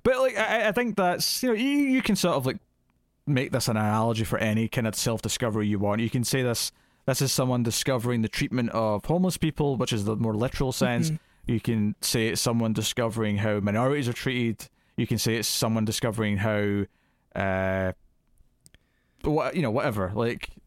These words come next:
Speaker 1: it, it
Speaker 2: Just
Speaker 1: works.
Speaker 2: the facade that the police are there to protect you,
Speaker 1: Yeah.
Speaker 2: to protect citizens.
Speaker 1: Uh, so they run and hide. Uh, he gives the guy to some other people who are there to, like, protect, and he kinda waits out the night and goes out that,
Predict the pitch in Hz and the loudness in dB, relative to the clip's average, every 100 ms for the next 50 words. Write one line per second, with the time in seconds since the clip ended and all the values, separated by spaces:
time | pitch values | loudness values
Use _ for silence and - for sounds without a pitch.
0 | - - 147 262 294 277 262 240 240 226 | -8 -2 0 2 2 2 0 0 0 0
1 | - 196 214 214 202 196 - 196 196 196 | 2 2 2 0 -2 -4 -2 0 0 0
2 | 196 185 185 165 170 - 190 226 - - | 0 0 0 -2 -2 -4 -6 -6 -8 -10
3 | - _ _ _ - 175 202 - 175 - | -12 _ _ _ -4 -2 -2 -4 -4 -2
4 | 165 185 - - 185 - _ _ _ _ | -2 -4 -6 -10 -14 -18 _ _ _ _
5 | _ _ _ - 110 107 - - 127 123 | _ _ _ -6 -2 -2 -2 -2 0 0
6 | 123 - _ _ _ _ _ _ 165 151 | -2 -4 _ _ _ _ _ _ -2 0
7 | 156 196 190 151 135 143 - - - 120 | 2 2 2 2 2 0 -4 -10 -6 -2
8 | 117 113 120 135 135 123 123 120 - - | 0 0 0 0 0 0 0 0 -2 0
9 | 110 107 - - 107 110 110 101 101 101 | 0 -2 -4 -4 -2 0 -2 0 -2 -2
10 | - 107 110 - - 107 98 - _ _ | -4 -6 -6 -8 -6 -4 -4 -8 _ _
11 | _ _ _ 113 104 107 104 104 104 - | _ _ _ -2 0 0 0 0 -2 -8
12 | _ _ - 135 135 113 113 123 147 143 | _ _ -6 -2 0 0 0 -2 0 -2
13 | 135 127 104 120 - _ _ _ _ _ | 0 0 0 -2 -8 _ _ _ _ _
14 | 120 113 110 110 117 113 117 107 117 | -4 -2 -2 -2 -2 0 -2 0 -2